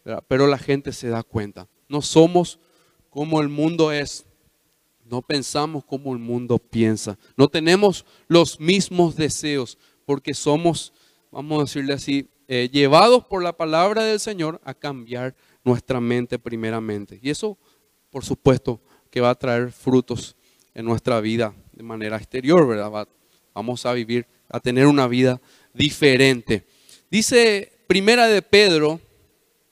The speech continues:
capítulo uno. Esto, esto también es un mandato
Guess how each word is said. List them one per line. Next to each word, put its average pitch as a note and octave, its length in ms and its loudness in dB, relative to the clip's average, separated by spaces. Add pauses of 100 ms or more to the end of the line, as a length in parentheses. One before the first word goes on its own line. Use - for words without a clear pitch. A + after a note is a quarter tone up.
(880)
capítulo D#3+ 480 -2
uno. C#3 360 0 (760)
Esto, G#3+ 480 2 (120)
esto G3 240 -4
también F3+ 480 2
es - 280 -4 (140)
un F#3+ 220 0
mandato D#3+ 920 -2